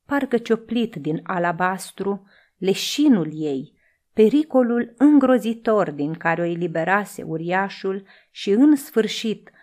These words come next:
frumusețea ei și atașamentul lui zguduiră inimile. Unii credeau că este tată și cerșește îndurare pentru copilul lui.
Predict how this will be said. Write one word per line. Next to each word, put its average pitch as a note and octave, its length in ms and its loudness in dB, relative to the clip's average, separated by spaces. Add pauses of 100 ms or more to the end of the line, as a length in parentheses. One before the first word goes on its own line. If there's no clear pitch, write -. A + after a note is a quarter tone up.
(120)
frumusețea A#3+ 880 0
ei E3 340 -4
și - 220 -16
atașamentul F3+ 1080 -4
lui G#3 340 -6 (380)
zguduiră A3+ 920 0
inimile. D#3 880 -6 (720)
Unii D4 460 4
credeau A#3 420 0
că A3+ 140 -6
este G#3+ 460 -2
tată - 680 -8
și - 180 -18
cerșește F3 640 -6
îndurare F3 560 -4
pentru A3 340 -4
copilul A3 680 -4
lui. A#3 400 -6